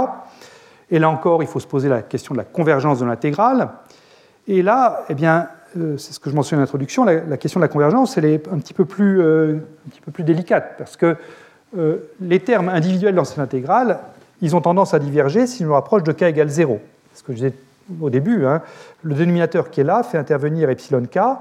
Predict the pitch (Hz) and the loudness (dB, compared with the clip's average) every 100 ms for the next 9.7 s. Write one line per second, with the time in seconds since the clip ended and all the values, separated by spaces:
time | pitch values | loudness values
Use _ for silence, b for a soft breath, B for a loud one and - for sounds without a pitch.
0 | B B B B _ - 196 185 147 151 | B B B B _ -2 0 2 0 0
1 | 165 165 117 139 - 117 110 113 135 240 | 0 -2 -4 -6 -6 -6 -4 -4 0 0
2 | 247 B B B B 143 226 240 160 - | 0 B B B B -4 0 0 0 -4
3 | 156 170 156 175 165 139 - 131 - 190 | -2 2 2 2 -2 -2 -4 -10 -4 0
4 | 254 254 - _ _ 185 208 214 - 151 | 0 -2 -16 _ _ 0 2 2 -4 -6
5 | 147 165 202 233 139 - 151 - 180 160 | -2 2 2 2 -2 -6 -4 0 2 2
6 | 139 139 101 - _ _ _ _ - 123 | 2 -2 -2 -10 _ _ _ _ -4 -4
7 | - 135 123 _ - 151 135 - 127 117 | -4 -10 -12 _ -20 -18 -20 -18 -14 -12
8 | 113 104 135 - 123 196 156 - 143 113 | -10 0 0 0 -6 -4 -4 -6 -6 -4
9 | 147 208 190 - 175 156 131 | -2 0 -2 -2 0 0 -2